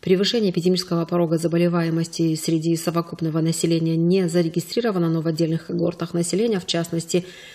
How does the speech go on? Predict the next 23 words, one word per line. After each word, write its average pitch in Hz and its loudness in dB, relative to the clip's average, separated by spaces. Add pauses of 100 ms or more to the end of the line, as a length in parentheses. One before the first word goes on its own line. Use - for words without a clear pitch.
(160)
среди 170 0
контингента 170 0
пятнадцать 165 -2
лет 165 0
и 165 -2
старше, 180 -2
наблюдается 202 -2
превышение 185 -2
на 170 0
девяносто 170 -2
семь 160 -2
процентов. 160 -4 (600)
В - -20
ходе 175 4
мониторинга 170 2
циркуляции 196 -2
возбудителей 165 0 (320)
острых 175 -2
респираторных 165 -2
вирусных 165 -2
инфекций, 175 -2
которые 160 -4
проводит 170 0